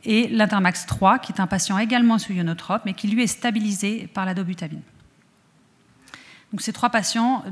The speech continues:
il faut, les, les, les patients qui, inter-, qui entrent dans ces trois critères sont en état de choc. Un Intermax trois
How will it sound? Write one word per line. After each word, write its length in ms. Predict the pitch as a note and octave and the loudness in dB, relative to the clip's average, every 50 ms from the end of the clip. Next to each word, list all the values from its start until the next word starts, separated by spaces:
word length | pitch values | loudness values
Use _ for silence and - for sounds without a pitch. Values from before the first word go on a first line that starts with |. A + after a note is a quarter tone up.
| E3+ F3+ - | -10 -8 -6
il 80 | A3 A3 | -6 -4
faut, 140 | - A#3+ G#3+ | -2 0 0
les, 560 | G#3 G3 F3+ F#3+ F3+ D#3 F3+ G3+ G3+ G3 G3+ | 0 -2 -4 -6 -6 -6 -4 -4 -4 -4 -2
les, 180 | G3 G#3 G3+ - - | -2 -2 -4 -4 -4
les 240 | G3+ G3 G3 F3 - _ _ _ _ - | -4 -4 -4 -6 -8 _ _ _ _ -4
patients 360 | A3 G#3+ G#3+ - A#3+ A#3+ A#3 | -2 -2 0 0 -2 -2 -2
qui, 140 | - - G3 | -2 -4 -6
inter-, 640 | F#3 - - - G3+ F#3 F3 - G3 F3+ F3 D#3+ - | -6 -8 -8 -6 -6 -6 -4 -4 -6 -6 -6 -8 -8
qui 100 | - G3+ | -6 -2
entrent 320 | G3 A3+ B3+ - - - F#3+ | 0 0 0 0 -2 -6 -6
dans 140 | F#3 F#3+ | -4 -4
ces 180 | E3+ - - F3+ | -4 -4 -8 -10
trois 220 | - - - B3+ | -8 -4 -2 -2
critères 400 | A#3+ - - G3 - F3+ G3+ A3+ - - - - - | -2 -4 -6 -10 -6 -6 -6 -6 -6 -10 -18 -20 -16
sont 320 | - - - A#3+ C4 A#3 A3+ | -14 -10 -6 -4 -2 -2 0
en 60 | G3+ | -2
état 180 | G3+ - G3 F#3+ | -2 -4 -4 -4
de 60 | - | -4
choc. 280 | - - D#3+ - - - | -4 -4 -6 -8 -12 -10
Un 100 | - F#3 | -6 -4
Intermax 520 | F3+ F#3 F3+ G#3+ G3 F#3+ F#3 F3+ - - - | -4 -4 -4 -4 -4 -4 -4 -6 -8 -12 -16
trois 300 | - - G3 G3 A#3 | -8 -4 -2 -2 -2